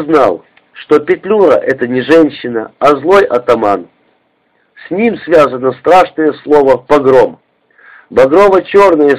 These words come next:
слово. Когда входили петлюровцы, мы сидели дома. На улицу нельзя, будет погром.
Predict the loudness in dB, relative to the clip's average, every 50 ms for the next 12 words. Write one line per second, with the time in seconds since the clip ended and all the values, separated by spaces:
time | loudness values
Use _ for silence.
0 | -4 -6 -2 -2 -2 -2 -2 -6 -12 _ _ _ _ _ _ _ _ _ _ _
1 | _ _ _ _ _ _ -4 0 0 2 2 2 2 2 2 0 -2 0 0 -2
2 | -2 -2 -2 -4 -4 -8 -6 -4 -2 2 2 4 4 2 0 -2 -6 -4 -2 0
3 | 0 0 0 -4 -4 0 0 0 0 0 -2 0 0 0 0 0 -2 -6 -10 _
4 | _ _ _ _ _ _ -4 -2 2 2 4 4 4 2 0 0 0 -2 0 0
5 | 0 -2 -2 0 0 2 2 0 -2 -6 _ _ _ -4 -4 -2 0 -2 -2 -2
6 | -2 -2 0 0 2 2 2 0 0 -6